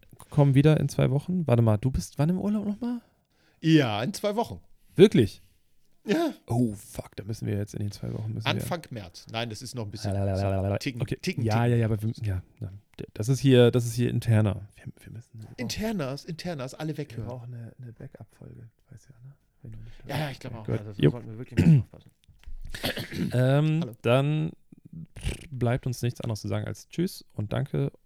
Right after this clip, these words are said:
Speaker 1: Und wofür Danke? Ich, pff.
Speaker 2: Danke fürs
Speaker 1: Danke
Speaker 2: Zuhören.
Speaker 1: fürs Zuhören. Danke für die fünf Sterne Bewertung und das Abonnement.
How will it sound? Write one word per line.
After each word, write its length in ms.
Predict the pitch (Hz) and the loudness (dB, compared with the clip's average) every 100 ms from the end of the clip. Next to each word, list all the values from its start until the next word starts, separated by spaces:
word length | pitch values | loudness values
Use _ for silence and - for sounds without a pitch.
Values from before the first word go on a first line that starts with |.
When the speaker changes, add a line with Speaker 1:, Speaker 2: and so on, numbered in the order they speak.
| - | -6
Speaker 1:
Und 280 | 117 107 - | -4 -4 -8
wofür 260 | - - 98 | -16 -14 -12
Danke? 320 | - 95 - - - | -12 -10 -12 -12 -12
Ich, 120 | 95 | -14
pff. 260 | - - - _ - - _ _ _ _ - - _ _ - | -12 -14 -16 _ -20 -20 _ _ _ _ -20 -20 _ _ -8
Speaker 2:
Danke 260 | 160 180 | -6 -4
fürs 240 | - 151 - | -4 -4 -4
Speaker 1:
Danke 240 | - 131 139 | -2 0 2
Speaker 2:
Zuhören. 100 | 113 | 0
Speaker 1:
fürs 100 | 113 | -2
Zuhören. 240 | - 135 120 | 2 2 4
Danke 220 | 117 147 | 2 0
für 300 | - 123 117 | 2 4 6
die 160 | 113 104 | 6 2
fünf 280 | - 151 - | 2 0 0
Sterne 420 | - 104 127 120 | -2 0 2 2
Bewertung 600 | 101 104 107 - 101 107 | 0 2 0 0 -2 -2
und 260 | 107 107 104 | -2 -4 -2
das 200 | 98 95 | -4 -4
Abonnement. 680 | - 117 117 110 101 90 92 | -4 2 4 4 2 -2 -4